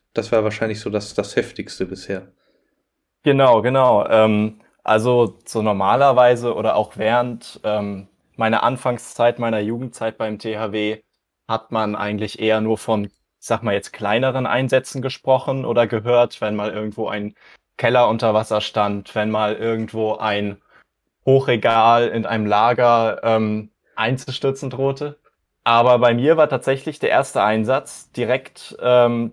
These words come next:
Speaker 2: eine Woche in ein Gebiet, was durch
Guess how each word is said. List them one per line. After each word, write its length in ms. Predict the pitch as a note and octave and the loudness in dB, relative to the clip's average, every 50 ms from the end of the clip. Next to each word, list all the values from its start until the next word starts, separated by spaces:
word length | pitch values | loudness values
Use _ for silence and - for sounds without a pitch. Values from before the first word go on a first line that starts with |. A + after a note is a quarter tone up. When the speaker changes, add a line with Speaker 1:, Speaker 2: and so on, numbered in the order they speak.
| - - | -6 -4
Speaker 2:
eine 140 | A#2+ A2+ G#2+ | -4 0 0
Woche 480 | C3 C3 - - C#3+ C#3 C3+ C3+ B2 - | 0 0 0 0 0 0 0 0 0 -2
in 160 | A#2+ A#2+ A#2+ | -2 -2 -2
ein 240 | - A2+ A#2 A#2 A2 | -4 -4 -4 -4 -4
Gebiet, 560 | A#2 G#2 - A2+ A#2+ B2 - - - - _ - | -6 -8 -6 -8 -8 -10 -10 -16 -20 -20 _ -4
was 340 | A#2 A#2 A2 - - - | -4 -2 -2 -6 -12 -14
durch 640 | - A#2+ A2+ A2+ A2+ A2 - - - - - - _ | -8 -6 -6 -6 -6 -8 -10 -14 -18 -18 -20 -20 _